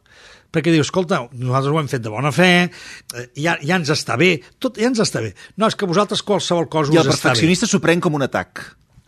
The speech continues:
Speaker 1: Aquí està.
Speaker 2: Clar.
Speaker 1: I a més a més et desmereix. És que vosaltres qualsevol cosa us està bé.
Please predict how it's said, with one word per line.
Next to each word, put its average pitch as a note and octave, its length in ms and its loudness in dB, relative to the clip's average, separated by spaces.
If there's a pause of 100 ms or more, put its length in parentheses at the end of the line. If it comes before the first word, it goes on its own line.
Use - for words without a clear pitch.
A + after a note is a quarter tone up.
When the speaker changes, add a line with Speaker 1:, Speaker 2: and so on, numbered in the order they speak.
Speaker 1:
Aquí - 100 -6
està. A#2 400 -2
Speaker 2:
Clar. - 220 -18 (260)
Speaker 1:
I D3+ 140 4
a - 20 0
més C#3+ 160 2
a D3+ 80 0
més D#3+ 80 2
et G3+ 80 4
desmereix. D3+ 640 -2 (340)
És - 160 -6
que F3 80 0
vosaltres C#3+ 400 0
qualsevol D#3 400 -2
cosa E3 240 -2
us G#2 160 -6
està F#2+ 240 -10
bé. F#5 80 -14